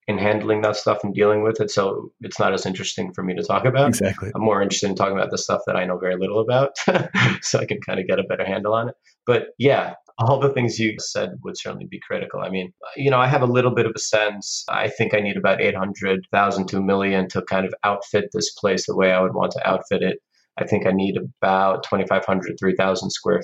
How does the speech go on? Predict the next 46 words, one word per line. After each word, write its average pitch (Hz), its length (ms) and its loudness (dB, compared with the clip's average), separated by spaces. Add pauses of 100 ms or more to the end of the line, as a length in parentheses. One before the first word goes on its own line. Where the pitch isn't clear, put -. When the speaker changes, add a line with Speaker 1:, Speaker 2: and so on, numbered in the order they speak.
Speaker 1:
feet 95 280 0 (240)
in 95 100 0
a 95 60 4
location. 92 760 2 (320)
That's 104 180 0
kind 95 220 0
of 95 120 -4
the 92 100 -8
starting - 560 0
place - 520 -4 (200)
that 95 200 -2
I'm 101 180 -2
at, 101 200 -2
I - 80 -4
guess. - 540 -8
Yeah. - 220 -4 (500)
I 123 80 0
think 160 160 0
a 127 60 4
basement 113 580 2
might 127 200 4
be 127 120 2
really 127 220 4
nice. 127 580 2 (600)
Yeah, 98 280 0
I - 60 2
think 98 140 -2
it'd 92 120 -4
be 95 100 -2
nice 95 220 -2
to 95 60 -2
have 92 140 0
an 98 80 -4
extra - 260 -6
space - 560 -8 (420)
f-, - 180 -20 (140)
for 95 200 0
maybe 95 220 2
a 92 40 4
smaller 92 340 2
stage, 92 360 -2 (240)
like 92 240 0
you 92 80 -2
were 95 60 4
saying 95 300 2
at 95 100 0